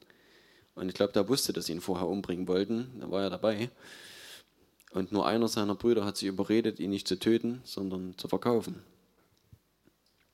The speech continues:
Ich glaub, dass, äh, in Josef auch nicht wirklich alles heile war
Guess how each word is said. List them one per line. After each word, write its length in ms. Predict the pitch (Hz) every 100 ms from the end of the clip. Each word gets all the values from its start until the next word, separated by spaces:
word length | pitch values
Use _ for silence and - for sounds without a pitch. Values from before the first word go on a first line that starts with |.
| _ - -
Ich 160 | 113
glaub, 220 | - 110 -
dass, 280 | 101 -
äh, 240 | - - 98
in 160 | 82
Josef 440 | 92 110 120 107 -
auch 240 | 107 -
nicht 240 | 107 107 -
wirklich 340 | 110 - 92
alles 260 | 90 87 -
heile 280 | 92 90
war 200 | 82 -